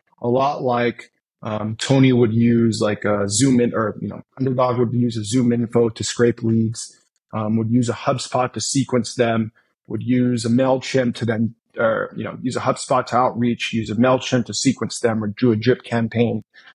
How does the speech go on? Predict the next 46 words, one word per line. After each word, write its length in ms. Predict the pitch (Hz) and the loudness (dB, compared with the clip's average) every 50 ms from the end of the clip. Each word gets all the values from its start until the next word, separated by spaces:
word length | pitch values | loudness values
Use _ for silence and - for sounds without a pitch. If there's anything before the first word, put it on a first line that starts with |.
| _ _ - | _ _ -8
um, 360 | - 104 104 107 - - - _ _ _ _ _ - | -8 -6 -6 -8 -10 -14 -18 _ _ _ _ _ 0
use, 240 | 123 131 135 123 131 | 2 2 2 4 2
like, 180 | 135 - - - | 0 0 -2 -6
uh, 260 | - 123 101 95 - - _ _ _ _ - | -6 -6 -6 -8 -10 -18 _ _ _ _ -12
you 120 | 87 90 | -12 -12
know, 240 | - _ - - 107 | -14 _ -16 -10 -2
Google 220 | - 147 139 151 139 | 0 2 2 2 2
Analytics 500 | 135 135 131 127 127 120 127 123 - - | 0 0 0 2 2 2 2 0 -2 -4
to 80 | 120 | -8
track 300 | - - - 117 117 - | -6 -2 -2 0 0 2
all 180 | 127 117 120 120 | 2 2 2 0
of 100 | 117 113 | -2 -2
their 120 | 117 113 | -2 -2
usage, 760 | 113 117 120 113 - - 120 117 113 113 110 113 - - - _ _ _ _ - | 2 2 2 2 2 4 4 4 4 4 2 -2 -6 -10 -14 _ _ _ _ -8
um, 380 | 113 110 110 107 107 110 107 - | -6 -6 -4 -4 -6 -6 -4 -2
and 160 | - 117 117 | 2 2 2
then 180 | 117 113 113 113 | 2 2 2 2
use, 160 | 120 123 120 | 2 2 2
like, 180 | 117 107 - | -2 -6 -8
product 340 | - - 123 123 127 - - | -2 0 0 0 0 -2 0
announcer, 500 | 123 120 120 113 117 - - 120 110 110 - - - | 0 0 0 -2 -4 -2 -2 -4 -4 -4 -8 -10 -8
you 100 | 110 101 | -6 -4
know, 100 | 92 101 | -2 -2
these 180 | 110 110 - | -2 -2 0
small 220 | - 139 131 123 123 | 0 2 4 4 4
little 200 | 127 120 120 113 | 4 2 0 0
announcements, 680 | 113 117 117 - 117 - - - 117 110 104 - - 131 | -2 -4 -4 -6 -10 -8 -2 0 0 0 0 -2 -2 -2
notifications 920 | 120 107 104 - 110 - - 117 110 113 - - - - 196 - - - | -2 -2 -2 -4 -6 -4 0 0 0 0 0 -2 -2 -2 -4 -6 -10 -10
to, 420 | - - 117 110 107 104 104 - - - | -8 -4 -2 0 0 0 -2 -2 -4 -4
to 100 | - 117 | -2 0
get 160 | 123 120 - | 0 0 0
them 100 | 120 107 | -2 -4
back 240 | 104 107 107 - - | -6 -8 -14 -16 -20
into 140 | 107 - _ - | -20 -20 _ -20
the 60 | - _ - | -14 _ 0
product. 320 | 131 131 127 117 107 _ - | 0 0 0 0 -6 _ -10
You 120 | 135 123 | -10 -10
can 220 | - - 165 160 | -6 -2 0 2
use 140 | 147 135 113 | 4 4 2
N 140 | 117 110 107 | 2 -2 -4
F 160 | 107 95 - | -8 -12 -12
Ts 240 | - - 104 - - | -6 -4 -4 -4 -4
for 160 | - - - | -6 -8 -10
a 1160 | - _ _ _ _ _ _ _ _ _ _ _ _ _ _ _ _ _ _ _ _ _ - - | -10 _ _ _ _ _ _ _ _ _ _ _ _ _ _ _ _ _ _ _ _ _ -10 -10
lot. 100 | 110 - - | -10 -10 -10
Um, 140 | 104 104 104 | -18 -18 -18